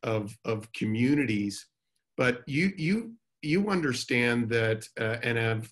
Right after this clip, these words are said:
looked at the impact of this community-based approach as actually being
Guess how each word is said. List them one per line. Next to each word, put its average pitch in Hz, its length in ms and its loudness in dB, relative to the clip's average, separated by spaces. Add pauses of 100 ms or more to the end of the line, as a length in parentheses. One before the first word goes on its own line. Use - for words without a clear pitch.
(140)
looked 131 440 -2
at 113 340 0 (340)
the 120 260 -4
impact 139 500 -2
of 147 180 -2
this 143 180 0
community-based 120 960 0
approach 110 420 -2
as 110 140 -6
actually 127 400 -2
being 117 500 0